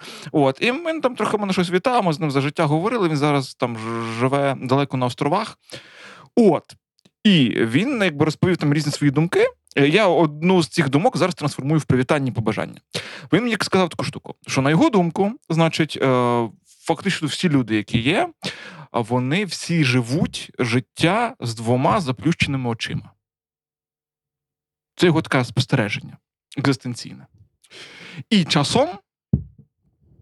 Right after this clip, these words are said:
уявіть собі, одне око привідкривають.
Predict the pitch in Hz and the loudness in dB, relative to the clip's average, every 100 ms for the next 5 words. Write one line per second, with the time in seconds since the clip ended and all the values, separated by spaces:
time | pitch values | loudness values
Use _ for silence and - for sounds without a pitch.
0 | - 143 131 135 - 139 147 233 - 143 | -2 2 4 4 2 0 2 0 0 0
1 | 127 208 - 185 - 170 - 151 143 - | 2 0 2 0 2 0 2 2 0 -2
2 | 143 120 98 - - | 0 0 -2 -6 -18